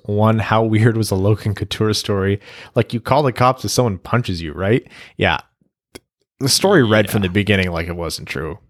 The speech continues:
Speaker 1: but regardless. Uh, weird day for Couture. Um, two, who is in a worse position from a franchise perspective, Arizona or the Panthers?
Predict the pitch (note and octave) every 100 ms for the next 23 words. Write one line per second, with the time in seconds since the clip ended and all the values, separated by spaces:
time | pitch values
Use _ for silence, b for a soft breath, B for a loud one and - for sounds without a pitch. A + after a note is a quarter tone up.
0 | _ - - - - - A#2+ D#2+ E2+ -
1 | B B B B B B - F2+ - A#2
2 | C#3 A2+ F#2+ E2+ - _ _ - D2+ -
3 | D#2+ - C#2 - b b b - F#2+ G2
4 | F#2 F#2 F2+ - - - - C3+ C3+ A#2
5 | C#3 C#3 C3+ A2+ A2 A2 - G#2 G#2+ -
6 | G#2 F#2+ G2 F#2 - F#2 F2+ F#2 F2 -
7 | - - G2+ G#2+ G2+ F#2+ - G2 G2 G2
8 | F#2+ F#2+ - F2+ F2 - G2 F#2 G2 F#2+
9 | -